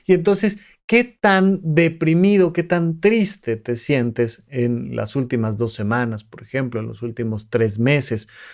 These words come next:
Pues no, para nada, ando bien, o un poquito, no, completamente, total y completamente deprimido. Estos seis rubros que te platiqué, que son el estado de ánimo ansioso, la tensión, los temores, el insomnio,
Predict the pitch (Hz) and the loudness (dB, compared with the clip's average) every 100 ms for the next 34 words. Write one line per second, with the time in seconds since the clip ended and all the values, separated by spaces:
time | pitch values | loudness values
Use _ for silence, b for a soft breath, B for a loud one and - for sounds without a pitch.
0 | B - 185 214 285 302 202 196 226 262 | B -2 4 6 4 2 2 2 2 2
1 | 196 185 196 226 247 170 143 117 - 147 | 2 4 4 4 4 2 0 0 -8 -12
2 | 143 190 247 262 - 143 147 - - 131 | -4 0 2 2 2 -2 -2 -4 -4 -2
3 | 123 160 170 165 104 95 95 - 139 139 | 2 4 4 2 -2 -4 -8 -6 -6 -2
4 | - 165 175 - 131 113 107 113 110 107 | 0 0 0 -6 -10 -6 -4 -2 -2 -2
5 | 107 107 113 - - - - B B B | -4 -6 -12 -14 -16 -16 -18 B B B
6 | 208 208 262 247 220 214 175 160 170 113 | 0 2 0 2 2 2 2 4 4 4
7 | 107 - 113 - - 104 - 107 131 123 | -4 -6 -10 -8 -4 -4 -4 -4 0 0
8 | B B B 135 135 143 151 135 120 - | B B B -2 2 0 0 -2 -2 2
9 | 139 131 127 117 113 107 104 - 151 139 | 2 4 4 2 0 -2 -4 0 0 -2
10 | 120 82 - 120 113 104 104 - 143 135 | -8 -12 -2 -2 -2 -6 -6 -2 0 -2
11 | 131 _ 123 113 - 104 120 147 139 120 | -6 _ 0 0 -2 -4 0 0 0 -2
12 | - 135 120 113 107 - 151 147 131 | -6 -6 -4 -4 -2 0 2 2 -2